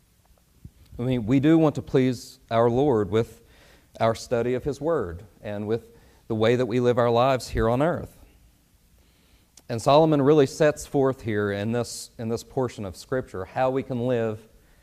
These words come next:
a pleasing life or a, a fulfilling life. So looking here at verse one, he begins, "A good name is better than a good ointment." Now, if you recall last week,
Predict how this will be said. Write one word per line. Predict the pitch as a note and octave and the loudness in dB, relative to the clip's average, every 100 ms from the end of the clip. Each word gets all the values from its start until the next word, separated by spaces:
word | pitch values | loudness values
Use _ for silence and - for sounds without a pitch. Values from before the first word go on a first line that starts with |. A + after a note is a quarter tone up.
| - _ - | -20 _ -12
a | A#2+ | -12
pleasing | - D3+ C3+ A#2+ A#2+ A#2 | -4 0 2 0 -2 0
life | A#2 A2 F#2 - | 2 2 -2 -4
or | G2 G2 | -2 0
a, | F#2+ G2 | -2 -4
a | G#2+ | -8
fulfilling | G2+ A2+ - C#3+ C3+ A2 | -6 -6 -2 0 2 0
life. | F#2+ G2 F2 - _ _ _ _ _ _ _ _ _ _ _ _ _ - _ _ - | -2 -4 -6 -10 _ _ _ _ _ _ _ _ _ _ _ _ _ -20 _ _ -6
So | - | 2
looking | C3+ F#3 F#3 E3 | 4 4 4 2
here | D#3 | 4
at | C3+ | 2
verse | A#2 B2+ - | 4 2 0
one, | G#2 F2+ F#2 G#2 - _ _ _ _ _ _ _ _ _ _ _ _ _ _ _ _ | -4 -2 -2 -6 -14 _ _ _ _ _ _ _ _ _ _ _ _ _ _ _ _
he | C3+ | -2
begins, | C#3+ B2 C3+ A2 A2 A2+ - - _ _ _ | 0 4 4 4 0 -4 -10 -14 _ _ _
"A | A#2 | -2
good | C3 G#3 | 6 6
name | F3+ D3 D3 | 6 4 4
is | C#3+ - | 2 2
better | B2+ A#2+ A#2+ A#2 B2 - - _ _ _ _ _ | 2 6 6 4 0 -10 -20 _ _ _ _ _
than | B2 A2+ | 0 0
a | |
good | A2 B2+ - | 4 2 2
ointment." | A#2 G2 F2 - _ - _ _ - - _ _ _ _ - - | -4 -4 -8 -12 _ -20 _ _ -20 -20 _ _ _ _ -18 -2
Now, | C3 | 0
if | C3+ | 2
you | F3+ A3+ | 0 0
recall | F3 C3+ C3 | 0 2 2
last | B2 G2 - | 2 0 -4
week, | F#2 F2 | -10 -10